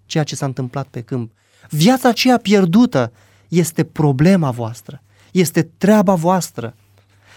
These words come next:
Trebuie să devină preocuparea voastră. Voi aveți ceva de făcut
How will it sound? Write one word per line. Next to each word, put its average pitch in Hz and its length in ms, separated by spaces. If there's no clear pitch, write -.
Trebuie 240 260
să 220 120
devină 208 320
preocuparea 208 800
voastră. 170 600
Voi 240 380
aveți 240 300
ceva 226 320
de 214 100
făcut 196 460